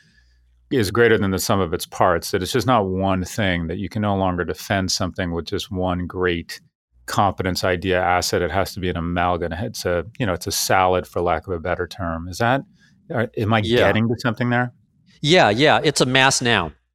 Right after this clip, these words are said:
Speaker 2: And I so wish that people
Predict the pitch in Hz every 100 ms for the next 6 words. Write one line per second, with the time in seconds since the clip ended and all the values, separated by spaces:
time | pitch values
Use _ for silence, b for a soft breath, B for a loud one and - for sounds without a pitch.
0 | _ _ _ _ _ - 135 127 120 135
1 | _ _ _ _ - 139 - - 170 170
2 | 143 120 151 123 107 - - _ _ _
3 | _ _ _ _ _ - 120 - _ _
4 | _ _ _ _ _ - - 165 - 160
5 | 151